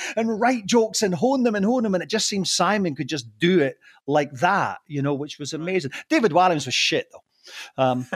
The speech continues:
Speaker 1: but, uh, <laughs> yeah, him and Jason were pretty crap. But, uh, Simon, brilliant.
Speaker 2: Yeah, it's interesting though, uh, that I've, you know, there's a few little pockets where, like, at a university at a certain time, there's a group of people, and whether it's just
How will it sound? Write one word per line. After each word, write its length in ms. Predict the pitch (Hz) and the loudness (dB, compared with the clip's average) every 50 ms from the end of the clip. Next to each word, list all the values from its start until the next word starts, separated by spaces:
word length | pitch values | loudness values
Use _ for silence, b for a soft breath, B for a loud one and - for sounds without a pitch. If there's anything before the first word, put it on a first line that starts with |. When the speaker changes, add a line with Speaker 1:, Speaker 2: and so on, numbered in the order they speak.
| - - 226 | -2 0 2
Speaker 1:
but, 260 | 156 143 - - - | 2 2 0 0 2
uh, 360 | 165 156 151 147 151 147 147 - | 4 4 4 4 4 2 -2 -8
<laughs> 60 | - | -8
yeah, 240 | 190 196 170 139 120 | -2 0 0 2 2
him 140 | 147 170 170 | 2 2 0
and 100 | 147 131 | 0 2
Jason 380 | 147 143 139 135 - 139 131 | 2 2 2 2 0 -2 -2
were 80 | 127 127 | -2 -4
pretty 420 | - - - - 156 147 131 123 | -6 -8 -6 -2 -2 -2 -2 -2
crap. 300 | 123 - - 139 123 - - | -8 -6 -4 -2 -2 -2 0
But, 200 | 143 165 139 127 139 123 135 135 123 160 | 0 0 0 -2 -8 -14 -12 -10 -2 2
uh, 300 | 147 143 143 143 143 143 | 4 4 4 2 0 -2
Simon, 480 | - 175 165 165 151 135 131 123 117 _ _ | -2 2 2 2 2 2 0 -4 -6 _ _
brilliant. 340 | - 127 120 113 110 113 117 _ _ _ _ _ _ _ _ _ _ _ _ _ _ _ _ - | -10 -8 -8 -6 -8 -10 -12 _ _ _ _ _ _ _ _ _ _ _ _ _ _ _ _ -4
Speaker 2:
Yeah, 320 | 180 185 190 175 170 165 196 | 0 2 2 2 0 0 -2
it's 140 | 247 208 320 | -2 -2 -2
interesting 580 | 320 320 247 277 240 202 - - 208 190 190 | -2 -2 0 0 0 0 0 0 0 0 2
though, 220 | 185 180 170 160 160 | 4 2 4 4 2
uh, 80 | 160 | 0
that 200 | 165 196 196 175 | 0 0 -2 0
I've, 220 | 190 196 170 160 202 | 0 -4 -4 -6 -6
you 100 | 233 226 | -4 -4
know, 80 | 208 | -2
there's 140 | 185 175 170 | -2 -2 -2
a 80 | 196 180 | -2 -4
few 340 | - - 214 247 247 240 | -4 -4 -4 -2 -2 0
little 640 | 226 214 220 190 196 202 185 180 175 175 170 170 - _ _ _ _ _ _ _ _ _ _ _ | 0 0 0 0 2 0 0 0 0 -2 -4 -6 -8 _ _ _ _ _ _ _ _ _ _ _
pockets 580 | - - - - - - 175 156 139 - - 165 | 0 0 0 0 2 0 -2 -2 -2 -8 -8 -4
where, 440 | 170 165 160 160 160 160 160 147 | 0 2 4 4 4 2 2 0
like, 240 | 151 165 156 151 - | 0 -2 -2 0 0
at 100 | 165 156 | -2 -2
a 100 | 160 160 | 0 -2
university 600 | 156 165 190 196 190 180 170 185 180 160 - - 175 | -2 0 0 2 2 2 2 2 2 2 0 -4 -4
at 80 | 160 | -4
a 80 | 165 156 | -4 -4
certain 380 | - - 180 170 160 147 151 | -2 0 0 0 0 -2 -4
time, 320 | - 165 160 156 151 151 151 | -4 -2 0 0 -2 -2 -4
there's 160 | 156 147 147 | -4 -4 -4
a 60 | 151 | -4
group 320 | 139 127 170 170 156 - 156 | -4 -2 -2 -2 -2 -4 -6
of 100 | 135 - | -8 -6
people, 260 | 165 156 - 151 147 | -6 -6 -4 -4 -8
and 140 | 147 156 170 | -6 -2 0
whether 260 | 196 196 175 175 170 | 0 0 0 -2 -6
it's 140 | 156 - - | -6 -8 -6
just 320 | - 175 147 - - | -6 -6 -6 -6 -10